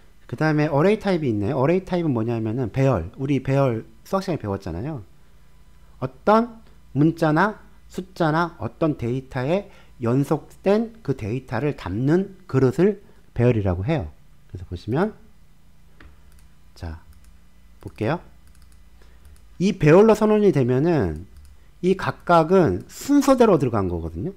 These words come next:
순서대로 들어가서 이 순서대로 들어간 값을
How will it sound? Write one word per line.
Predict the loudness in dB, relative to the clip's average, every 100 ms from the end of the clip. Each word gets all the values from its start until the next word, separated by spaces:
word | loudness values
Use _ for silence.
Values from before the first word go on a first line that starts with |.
| -16
순서대로 | -8 0 2 4 2
들어가서 | 2 0 0 0 0 0 -4 -14 -20 -10
이 | -6
순서대로 | -2 2 4 4 2 2
들어간 | 2 2 2 0
값을 | -6 -8 -10 0 4 4 0